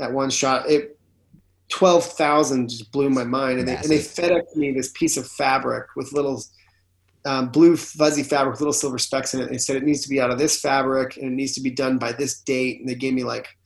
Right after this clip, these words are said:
Speaker 1: five months to do it in.
Speaker 2: <laughs>
Speaker 1: And, um, I said, "No problem. We're the best in the world." They had no idea that it was me and this wood chipper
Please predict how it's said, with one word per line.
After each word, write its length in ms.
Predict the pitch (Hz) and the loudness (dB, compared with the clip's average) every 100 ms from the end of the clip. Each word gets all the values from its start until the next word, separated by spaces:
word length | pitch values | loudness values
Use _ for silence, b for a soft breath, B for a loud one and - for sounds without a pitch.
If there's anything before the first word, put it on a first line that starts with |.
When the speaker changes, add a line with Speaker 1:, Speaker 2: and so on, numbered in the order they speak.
| _ _ _ _ _ | _ _ _ _ _
Speaker 1:
five 420 | - 151 143 127 | -2 2 2 2
months 400 | 135 131 127 - | 2 2 0 -4
to 120 | - | -6
do 200 | 123 127 127 | -4 -2 0
it 60 | |
in. 420 | 127 123 123 120 120 | 0 -2 -2 -4 -8
Speaker 2:
<laughs> 40 | B B 117 143 _ | B B -20 -20 _
Speaker 1:
And, 520 | 143 135 131 127 123 | -2 0 2 0 0
um, 300 | 131 127 123 127 | 0 0 0 0
I 60 | |
said, 260 | 127 135 131 | 2 0 2
"No 180 | 226 208 | 4 4
problem. 420 | 208 196 156 143 | 6 6 6 4
We're 100 | 151 | 4
the 80 | 151 | 2
best 320 | 160 165 - | 0 -2 0
in 60 | 156 | 0
the 80 | |
world." 220 | 143 139 135 | 2 2 2
They 60 | |
had 160 | 160 160 | 2 6
no 140 | 185 | 6
idea 200 | 175 151 | 8 8
that 100 | 139 | 6
it 40 | 127 | 2
was 140 | 123 | 0
me 340 | 139 160 156 156 | 6 8 10 8
and 100 | 139 | 6
this 160 | 123 | 0
wood 180 | 139 147 | -2 0
chipper 560 | - 143 139 135 131 | 2 2 2 0 -2